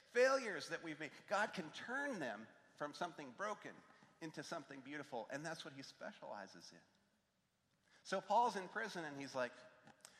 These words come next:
"It's gonna be awesome to see what God <laughs> does with this." You see the different perspective? Paul also knew that grumbling would never move him closer to where he needed to be.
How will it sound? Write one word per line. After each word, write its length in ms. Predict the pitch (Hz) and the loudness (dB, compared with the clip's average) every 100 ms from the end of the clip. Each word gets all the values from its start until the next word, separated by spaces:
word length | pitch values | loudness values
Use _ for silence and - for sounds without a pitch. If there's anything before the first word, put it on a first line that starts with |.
| - | -18
"It's 100 | - | -14
gonna 160 | - 117 | -10 -10
be 140 | 107 | -8
awesome 400 | - 127 - 85 80 - - | -6 -4 -6 -12 -18 -20 -20
to 80 | |
see 180 | - 117 | -18 -14
what 180 | 101 87 | -14 -2
God 180 | 110 110 | 0 0
<laughs> 120 | - | 0
does 220 | - - 101 | 0 -2 -12
with 140 | 98 | -12
this." 280 | 98 - - - _ _ _ _ _ _ _ _ _ _ _ _ _ _ - | -12 -12 -16 -18 _ _ _ _ _ _ _ _ _ _ _ _ _ _ -10
You 80 | |
see 160 | - 277 | -6 -4
the 100 | 240 | -4
different 360 | 190 208 226 208 | -4 -4 -6 -8
perspective? 520 | - 165 190 208 240 - - - _ _ _ _ - _ _ _ _ _ _ _ - _ | -4 -4 -4 -8 -16 -20 -20 -20 _ _ _ _ -20 _ _ _ _ _ _ _ -20 _
Paul 200 | - 247 | 6 10
also 380 | 220 233 226 208 | 10 8 6 2
knew 220 | 185 208 190 | 2 -2 -2
that 180 | 165 | -6
grumbling 580 | 135 185 240 220 202 202 | 4 6 6 4 2 2
would 160 | 180 180 | -2 -2
never 380 | 208 262 269 277 | 0 2 4 2
move 320 | 226 240 226 | 0 -4 -2
him 160 | 208 202 | -4 -2
closer 380 | 185 196 - 147 | 0 0 0 -4
to 120 | 139 143 | -4 -2
where 180 | 147 | -2
he 120 | 151 143 | -2 -4
needed 280 | 147 143 - | -8 -10 -14
to 80 | |
be. 280 | 151 170 - | -10 -10 -12